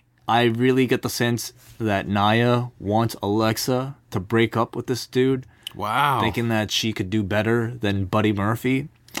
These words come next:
Speaker 1: Um, or at the very least, Naya wants to be very upfront about these issues so that they'll make a decision.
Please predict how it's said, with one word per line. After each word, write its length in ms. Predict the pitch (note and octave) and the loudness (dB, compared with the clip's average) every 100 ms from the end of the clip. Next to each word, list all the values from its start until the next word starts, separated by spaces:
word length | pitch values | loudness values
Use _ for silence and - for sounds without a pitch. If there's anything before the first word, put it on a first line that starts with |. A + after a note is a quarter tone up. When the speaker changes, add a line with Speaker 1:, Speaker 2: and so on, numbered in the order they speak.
| - - - | -14 -20 -4
Speaker 1:
Um, 640 | F#2 F#2+ F#2+ F2+ F2 F2+ A#2 - - - - | 2 4 4 2 -2 -6 -10 -18 -18 -12 -2
or 180 | C3+ | 0
at 120 | C3 C3+ | 2 0
the 40 | |
very 280 | C3 D#3+ D#3+ | 0 2 2
least, 280 | C3+ C3 - | 2 0 0
Naya 520 | A#2 B2 B2+ B2 - - - | 2 2 2 2 -2 -10 -6
wants 260 | A2 A#2 | -4 -2
to 60 | - | -2
be 120 | G#2+ | 0
very 220 | G#2+ A#2 | 2 2
upfront 400 | G2+ G#2 - A2+ | 0 -4 -4 -2
about 300 | A2 G#2 G#2 | -2 -2 -4
these 220 | G#2+ G2+ A2+ | -4 -2 -2
issues 340 | G#2 - G#2+ | -4 -4 -4
so 140 | - | -4
that 220 | F#2+ F#2+ - _ - | -4 -4 -6 _ -2
they'll 120 | A#2+ | 2
make 200 | A#2 G#2+ | 2 2
a 20 | |
decision. 580 | G2 F#2 A2 G2+ F2+ F2 | 0 -2 -2 -2 -2 -6